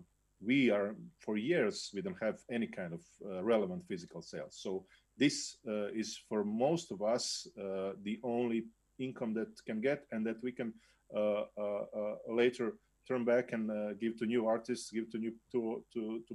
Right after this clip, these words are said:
prom-, to produce new records, to promote, to market. And we have to work with our, uh, uh, uh, not only with our people in the labels, but with our artists to, to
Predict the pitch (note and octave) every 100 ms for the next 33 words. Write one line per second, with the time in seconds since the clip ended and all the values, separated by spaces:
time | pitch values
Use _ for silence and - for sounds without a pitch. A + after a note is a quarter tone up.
0 | - A#2 A2+ - A#2 A2 G#2+ G#2+ A2+ -
1 | A#2+ A#2+ A#2+ B2 A#2 - G2+ G2 F#2 A#2
2 | A#2 B2 A#2 - G#2 A#2 A#2+ B2 - _
3 | - - _ - F3 F3 F3+ F3 F3 C#3+
4 | F3+ F3 B2+ A#2+ B2 A#2 A#2 B2 - A#2
5 | A2+ A#2 A#2+ A#2 A#2 - A2+ B2+ D3+ D#3
6 | D3 C#3 C3+ C#3 - C#3 B2+ A#2+ A#2+ C3+
7 | C3 A#2+ A#2+ - A#2 B2+ B2 C3+ - B2+
8 | - B2 A2+ A2+ - _ -